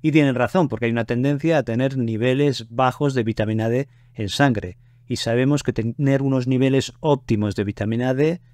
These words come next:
es importante para prevenir o para retrasar la aparición de enfermedades crónicas, pero sobre todo es importante para que se forme el hueso o los dientes, para que funcione bien el sistema muscular, el sistema nervioso,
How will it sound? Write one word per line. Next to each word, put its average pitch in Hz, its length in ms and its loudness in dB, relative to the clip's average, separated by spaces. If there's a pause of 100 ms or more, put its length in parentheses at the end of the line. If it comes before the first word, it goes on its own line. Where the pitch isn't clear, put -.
(160)
es 117 240 -4
importante 143 720 0
para 110 240 -2
prevenir 151 580 0
o 123 100 -2
para 104 220 -2
retrasar 110 420 -4
la 135 100 2
aparición 107 380 -4
de 113 80 -2
enfermedades 113 460 -4
crónicas, 170 480 -2 (340)
pero 185 200 0
sobre 180 280 0
todo 165 380 0
es 151 160 -2
importante 139 920 0 (260)
para 139 300 0
que 139 300 2
se - 160 -6
forme 113 420 -2
el 101 120 -2
hueso 165 460 0
o 131 240 -4
los 101 300 -6
dientes, 160 640 2 (260)
para 107 280 -2
que 104 320 -4 (360)
funcione 123 440 0
bien 151 260 4
el 139 60 0
sistema 107 340 -4
muscular, 123 560 0
el 135 80 -4
sistema 117 380 -4
nervioso, 170 680 -2